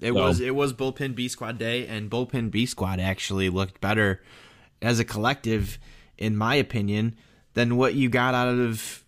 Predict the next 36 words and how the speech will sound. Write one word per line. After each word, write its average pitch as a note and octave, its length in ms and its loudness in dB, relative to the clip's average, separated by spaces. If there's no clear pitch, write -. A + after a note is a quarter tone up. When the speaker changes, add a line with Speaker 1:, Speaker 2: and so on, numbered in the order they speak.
Speaker 1:
your B2 320 2
ace B2 260 2
starting C3 340 2
pitcher - 340 -2
today. G2+ 380 -4
Um, G2+ 400 0
Speaker 2:
Yep. G#2+ 240 0
Speaker 1:
I - 20 0
mean, A2 140 0
obviously, B2 680 2
the A#2 80 -2
bullpen, A2+ 960 0
no E3+ 240 4
runs B2+ 280 4
were G#2+ 60 0
actually G2 320 -2
charged G2+ 520 -2
to F#2+ 340 2
Evan F#2+ 200 -2
Marshall, F2+ 380 -2
which F#2+ 220 -4
is F#2 400 -4
Speaker 2:
Surprising. A2 240 4
Speaker 1:
amazing, A#2 380 2
because G#2+ 320 -4
he A2 100 -2
didn't A#2 200 0
even G#2+ 240 0
go, G#2 460 2
well, F#2+ 180 -6
he G#2+ 140 -2
didn't A#2 220 2
even A2+ 200 2
record G#2 380 0
an G2+ 100 0
out. G#2 340 2